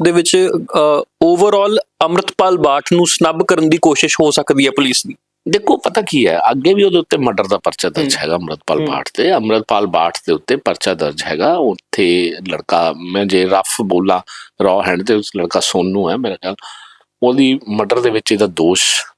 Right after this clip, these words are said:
Speaker 2: ਜਿਹੜਾ ਅੰਮ੍ਰਿਤਪਾਲ ਬਾਠ ਤੇ ਲੱਗਾ ਹੋਇਆ,
Speaker 1: ਹੂੰ।
Speaker 2: ਸੋਨੂ ਚੀਮਾ।
Speaker 1: ਚੀਮਾ, ਜੀ। ਹੂੰ।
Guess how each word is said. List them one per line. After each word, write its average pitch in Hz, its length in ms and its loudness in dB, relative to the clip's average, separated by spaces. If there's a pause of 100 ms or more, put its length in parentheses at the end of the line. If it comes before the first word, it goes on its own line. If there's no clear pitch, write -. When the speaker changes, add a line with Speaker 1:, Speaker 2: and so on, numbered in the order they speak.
Speaker 2:
ਜਿਹੜਾ 85 240 -2 (460)
ਅੰਮ੍ਰਿਤਪਾਲ 98 440 0
ਬਾਠ 78 340 -2
ਤੇ 92 80 -2
ਲੱਗਾ - 280 -4
ਹੋਇਆ, 82 240 -4
Speaker 1:
ਹੂੰ। 147 180 -8
Speaker 2:
ਸੋਨੂ 117 380 0
ਚੀਮਾ। 123 300 0
Speaker 1:
ਚੀਮਾ, 131 260 -2
ਜੀ। 135 160 -6 (420)
ਹੂੰ। 139 220 -14